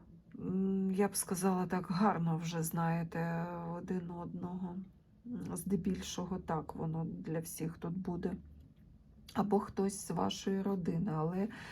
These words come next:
якісь справи фінансові будуть обговорюватись і, е, від чого відмовитись? Н-,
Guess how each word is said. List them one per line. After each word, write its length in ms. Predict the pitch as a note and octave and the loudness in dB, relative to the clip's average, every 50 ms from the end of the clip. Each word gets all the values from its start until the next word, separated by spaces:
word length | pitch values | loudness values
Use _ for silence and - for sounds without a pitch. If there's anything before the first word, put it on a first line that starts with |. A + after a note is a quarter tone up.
| - - - - - - | -12 -12 -12 -12 -4 0
якісь 400 | F#3+ E3 E3 - A#3 A3+ A3 - | 0 0 2 4 2 2 2 0
справи 500 | - - - G#3 G3 G3+ G#3 G#3 G#3 G3+ | -4 -2 0 2 4 4 6 8 6 6
фінансові 920 | G3 - - G3 F#3 F3+ F3 - - F3+ F#3+ - - G3 F#3 G#3+ G#3 G#3+ C4 C4+ - | 6 4 2 2 2 2 2 0 0 -2 -2 -2 0 0 2 4 4 4 4 2 2
будуть 400 | B3 A#3+ G#3+ G#3+ B3 B3 B3 - | 4 6 6 6 6 4 4 4
обговорюватись 1160 | A3+ G#3+ A3 A#3+ A#3+ A#3 B3 A#3+ A3+ A3+ A3 A3+ A3 A3+ A3 G#3+ - G#3+ A3 G#3+ - - - - | 2 4 6 6 6 8 8 8 6 8 6 6 4 4 2 4 4 4 4 4 2 -4 -4 -2
і, 240 | G#3+ G3+ G3+ G3 | 0 2 2 2
е, 120 | F3+ F3 - - - - - - - - - - - - - - - G3 G3 G3 F#3+ G3 G3 F#3+ F#3 | 2 0 -2 -4 -8 -14 -14 -14 -14 -14 -14 -14 -14 -10 -4 -2 0 2 2 2 4 4 4 4 4
від 180 | G3+ G#3 G#3 - | 4 2 4 6
чого 280 | - B3+ B3 B3+ B3 | 6 8 8 10 8
відмовитись? 920 | G#3+ A3+ G#3 G3 G3+ G3+ G3 F#3 F3+ F3 E3 E3 - F3+ F#3+ F#3+ - - - - | 8 8 8 8 8 6 6 4 2 2 0 0 0 -2 -2 -4 -6 -8 -8 -4
Н-, 1200 | - G3 G3+ G3+ G3+ G3+ G3+ G3+ G3+ G3+ G3 G3 A#3 - G#3 G#3 G#3 G#3 G3+ G3 G3 F#3+ F#3+ F#3+ | 0 0 2 2 2 2 2 2 2 2 0 0 0 0 0 0 0 0 0 0 0 -2 -2 -2